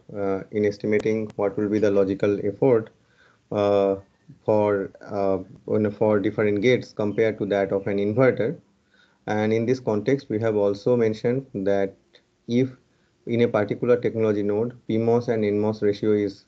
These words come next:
two is to one with ratio, then depending on that, we have a logical effort of four by three for this two input nand gate. But if this in different technology, if it's not two is to one but three is to one,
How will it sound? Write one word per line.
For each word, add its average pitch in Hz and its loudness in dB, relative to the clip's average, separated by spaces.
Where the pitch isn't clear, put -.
two 113 -2
is 113 -2
to 113 -4
one 104 -2
with 113 2
ratio, 104 -2
then 120 4
depending 131 4
on 123 2
that, 120 0
we 110 -4
have 110 -2
a 117 0
logical 104 0
effort 113 -2
of 98 -2
four 107 2
by 104 4
three 120 -2
for 120 -2
this 101 -2
two 107 -2
input 113 -2
nand 95 0
gate. 87 -4
But 104 0
if 123 0
this 113 -2
in 113 0
different 117 0
technology, 117 2
if 117 -2
it's 107 -6
not 117 -2
two 117 -4
is 110 -6
to 113 -4
one 107 0
but 104 -4
three 113 -2
is 107 -2
to 107 -4
one, 98 -2